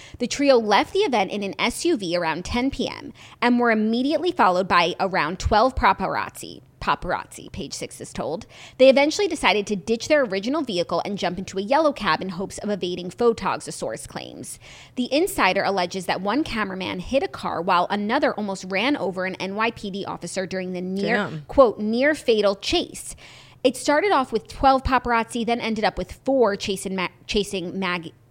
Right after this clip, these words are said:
Speaker 1: Meghan Harry.
Speaker 2: Maggie?
Speaker 1: Maggie. That's a cute couple
Speaker 2: Yeah,
Speaker 1: name.
Speaker 2: it is.
Speaker 1: Meghan, Harry, and Doria. Their security tried their best to lose the photographers. Once in the taxi, Harry used his cell phone to record the ensuing melee.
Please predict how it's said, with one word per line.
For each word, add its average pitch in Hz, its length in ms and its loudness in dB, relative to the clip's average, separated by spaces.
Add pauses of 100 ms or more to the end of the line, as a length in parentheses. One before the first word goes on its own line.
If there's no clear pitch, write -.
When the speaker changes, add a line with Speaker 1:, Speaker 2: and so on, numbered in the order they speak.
Speaker 1:
Meghan 208 400 0
Harry. 226 560 0
Speaker 2:
Maggie? 226 460 6
Speaker 1:
Maggie. - 220 -2 (420)
That's 302 260 -2
a 508 40 -2
cute - 200 -8
couple 202 300 -4
Speaker 2:
Yeah, 254 240 8
Speaker 1:
name. 220 100 4
Speaker 2:
it 220 60 4
is. - 280 -6
Speaker 1:
Meghan, 233 300 2
Harry, 208 420 0
and 185 200 -6
Doria. 190 500 0 (220)
Their 233 120 4
security 254 460 4
tried 196 240 0
their 190 120 0
best 185 420 2
to 214 80 -4
lose 170 240 -6
the 160 100 -4
photographers. - 800 0 (300)
Once 262 400 2
in 233 100 -2
the 208 60 -6
taxi, 196 440 -2
Harry 180 300 0
used 175 220 -10
his 262 180 -2
cell 185 160 0
phone 160 220 -8
to 180 100 -12
record 175 480 -6
the 165 140 -10
ensuing 180 920 -2
melee. 156 720 -2